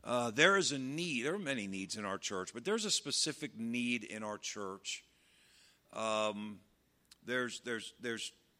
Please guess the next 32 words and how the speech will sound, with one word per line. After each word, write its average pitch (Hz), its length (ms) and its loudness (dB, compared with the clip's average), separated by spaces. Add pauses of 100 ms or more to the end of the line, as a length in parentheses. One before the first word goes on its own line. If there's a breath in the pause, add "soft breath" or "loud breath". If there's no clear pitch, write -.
(180)
there's 120 240 0
two 208 220 -2
sisters - 840 -4 (520 soft breath)
who 113 140 -2
sit - 320 2
here 113 320 0 (100)
every 139 560 2 (120)
Sunday 120 840 0 (160)
night, 101 560 -10 (560 loud breath)
and 104 160 -2
they 120 140 6
are 135 80 4
not 131 220 -2
here 117 220 -8
tonight. 90 420 -14 (680 soft breath)
And 107 180 0
it's - 180 0
because 131 640 0
of 107 160 -2
a 98 140 -4
problem 117 760 2
that 104 180 -2
is 98 120 -6
beyond 113 500 -2
their 143 240 4
control. 117 460 -2
It's 120 160 -4
nothing 120 460 -2
we 131 160 4
have 101 200 2
done, 90 420 -6 (1700 soft breath)
but 117 260 6